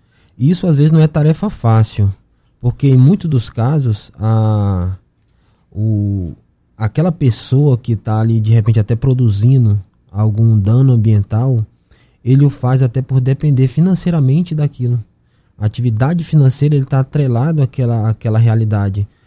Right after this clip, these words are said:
Nós conseguimos aqui no, o batalhão, ele atua em todo o estado de Rondônia, e nós temos algumas localidades aqui no estado que toda aquela, aquela, aquele povoado, aquela comunidade,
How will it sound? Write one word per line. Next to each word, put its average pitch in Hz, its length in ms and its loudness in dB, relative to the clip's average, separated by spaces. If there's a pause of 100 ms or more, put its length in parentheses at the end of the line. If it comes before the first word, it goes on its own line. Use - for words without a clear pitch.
(160)
Nós 107 200 -2
conseguimos 131 500 2
aqui 123 240 0
no, 104 640 0
o 110 80 -6
batalhão, 123 380 0
ele 123 100 2
atua 120 320 -2
em 117 60 2
todo 135 260 -2
o 110 360 -2
estado 113 340 -2
de 113 60 -2
Rondônia, 113 600 2 (540)
e 113 60 2
nós 135 220 4
temos 135 280 2
algumas 139 300 2
localidades 131 560 2
aqui 120 120 0
no 117 80 6
estado 127 460 2 (600)
que 123 160 2
toda 180 460 -2
aquela, 120 840 2 (180)
aquela, 107 600 0
aquele 117 200 0
povoado, 117 960 2
aquela 120 260 0
comunidade, 120 920 2